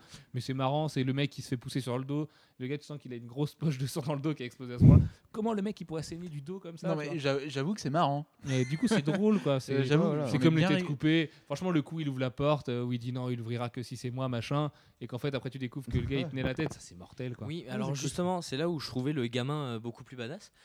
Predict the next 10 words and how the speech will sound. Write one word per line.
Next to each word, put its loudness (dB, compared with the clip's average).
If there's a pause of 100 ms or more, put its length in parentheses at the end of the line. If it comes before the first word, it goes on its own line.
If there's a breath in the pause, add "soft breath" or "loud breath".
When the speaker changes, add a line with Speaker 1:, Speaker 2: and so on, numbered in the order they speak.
(140 soft breath)
Speaker 4:
Parce -20
que -6
le -2
grand 0
Conan, -6 (480 soft breath)
euh, -4
il -8
arrache -4
une -8
tête. -14